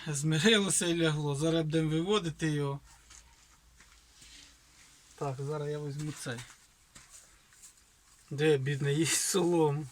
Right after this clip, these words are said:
Ну нічого, ми те накормимо, не переживай. А чого хочемо показати вам саме це? По-перше, які можуть бути безсовісні люди, яким не жалко тварин.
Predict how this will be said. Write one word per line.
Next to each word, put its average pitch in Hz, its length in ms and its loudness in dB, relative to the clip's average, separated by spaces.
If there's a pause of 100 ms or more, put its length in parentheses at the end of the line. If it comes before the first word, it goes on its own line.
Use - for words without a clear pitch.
Ну 175 160 -2
нічого, 202 400 4
ми 196 140 4
те 196 140 6
накормимо, 190 680 2
не 156 120 -2
переживай. 160 760 0 (1040)
А 170 120 4
чого 233 220 6
хочемо 214 360 6
показати 208 600 6
вам 156 240 4 (640)
саме 180 420 4
це? 135 440 2 (1000)
По-перше, 190 880 6
які 180 340 2
можуть 196 300 6
бути 185 300 2
безсовісні 185 760 6
люди, 185 320 6
яким 170 520 6
не 170 100 4
жалко 170 380 6
тварин. 143 580 2